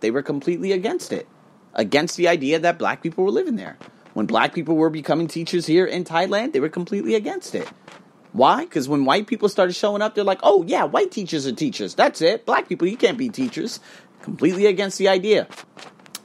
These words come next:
When I went to New Education World, started working there back in twenty fourteen, they were completely against having two black teachers there. Only one was enough. You can't have too much black. Only white, right? Old, ugly, and white.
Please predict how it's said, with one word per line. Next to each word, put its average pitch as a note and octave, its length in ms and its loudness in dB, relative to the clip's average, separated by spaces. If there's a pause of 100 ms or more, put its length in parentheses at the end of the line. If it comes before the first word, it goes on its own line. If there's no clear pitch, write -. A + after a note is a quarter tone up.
When C3+ 140 2
I D#3 60 4
went F3 160 0
to D#3 80 -2
New F#3 200 6
Education F3+ 500 0
World, A#2+ 180 0
started E3 300 2
working E3 260 0
there G#2+ 200 -2 (280)
back C3+ 220 4
in G#2 100 -6
twenty F3 280 0
fourteen, E3 640 0 (280)
they C3+ 100 4
were C3 80 2
completely F#3+ 540 0
against D#3 340 0
having B2 260 -2
two F#3 200 -2
black A#2+ 280 -2
teachers G#2+ 360 -8
there. F#2 260 -2
Only F3 240 2
one E3+ 200 0
was D3 140 -6
enough. A#2+ 360 -4 (240)
You C3 100 -8
can't D#3+ 220 2
have E3 160 0
too E3 140 -2
much D#3 220 0
black. A2+ 380 -2 (760)
Only E3+ 240 4
white, D#3 340 0 (460)
right? D3 320 4 (120)
Old, A#3 480 10
ugly, G3 320 4
and E3 160 -2
white. C3+ 260 2